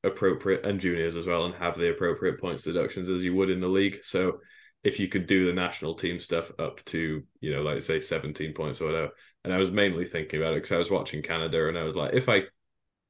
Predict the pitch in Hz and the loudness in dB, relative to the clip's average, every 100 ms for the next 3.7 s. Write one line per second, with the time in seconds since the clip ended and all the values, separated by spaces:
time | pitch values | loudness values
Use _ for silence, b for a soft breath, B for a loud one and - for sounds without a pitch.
0 | - - 90 - - 95 95 85 85 85 | -4 0 0 -2 -4 -2 0 0 2 0
1 | 90 90 87 _ _ _ _ - 98 95 | -2 -6 -8 _ _ _ _ 2 6 6
2 | 82 95 92 - 95 90 87 92 87 95 | 6 2 2 2 2 2 0 -6 0 0
3 | 87 90 87 85 90 87 90 | 2 0 -2 2 4 4 0